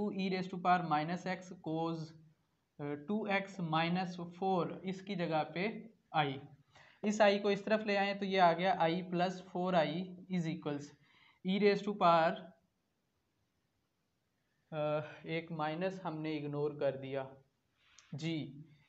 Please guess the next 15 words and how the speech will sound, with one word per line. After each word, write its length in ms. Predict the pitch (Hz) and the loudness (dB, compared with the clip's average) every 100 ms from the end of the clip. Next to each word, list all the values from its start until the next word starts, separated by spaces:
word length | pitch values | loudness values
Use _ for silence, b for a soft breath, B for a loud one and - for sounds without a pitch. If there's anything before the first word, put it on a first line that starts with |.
| B B B - | B B B -8
ये 240 | 139 190 196 | 0 2 2
जो 120 | 190 | 0
शुरू 260 | 196 185 190 | -2 -4 -2
में 120 | 190 | -2
minus 440 | 165 156 170 180 | -2 0 -2 -2
आ 100 | 165 147 | 0 0
रहा 120 | 147 | -2
था 540 | 151 156 190 - - _ _ _ _ _ - | -2 -4 -4 -8 -16 _ _ _ _ _ -10
ये 220 | 147 170 | -6 -4
यहाँ 300 | 165 143 151 147 | -2 0 0 0
पे 120 | 147 | -2
है, 180 | 131 143 | -2 -6
Sorry 360 | - 160 156 165 | -6 -4 -2 -4
इसके 260 | 160 - | -6 -6
लिए 220 | 170 165 | -4 -4